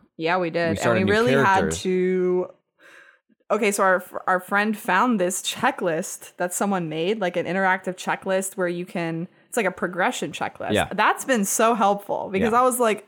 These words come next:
Speaker 1: "Dude, I don't know what we're doing. You really gotta look it up on this game." But I found this. Actually,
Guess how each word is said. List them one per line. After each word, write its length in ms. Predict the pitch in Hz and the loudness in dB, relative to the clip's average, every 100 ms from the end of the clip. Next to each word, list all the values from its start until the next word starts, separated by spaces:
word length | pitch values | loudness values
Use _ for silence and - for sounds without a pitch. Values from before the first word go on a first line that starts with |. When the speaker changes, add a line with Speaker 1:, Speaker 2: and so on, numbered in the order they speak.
| 185 | -4
Speaker 1:
"Dude, 320 | 220 220 214 | 0 2 2
I 160 | 220 247 | 2 2
don't 180 | 185 165 | 2 0
know 160 | 165 | 0
what 80 | 165 | 0
we're 120 | 165 | -2
doing. 460 | 165 160 160 160 175 - - - | -4 -4 -4 -6 -8 -12 -16 -4
You 160 | 220 | 0
really 180 | 262 277 | 2 4
gotta 160 | 220 180 | 4 4
look 240 | 185 190 | 2 0
it 80 | 185 | 2
up 180 | 185 180 | 0 0
on 140 | 160 | -6
this 240 | 160 170 - | -4 -6 -6
game." 420 | 165 160 160 180 - - _ - | -6 -4 -6 -8 -14 -20 _ -2
But 80 | |
I 80 | 175 | 0
found 260 | 175 190 185 | 2 0 0
this. 200 | 180 - - | -4 -10 -4
Actually, 460 | 233 - 302 285 | -4 -4 -4 -4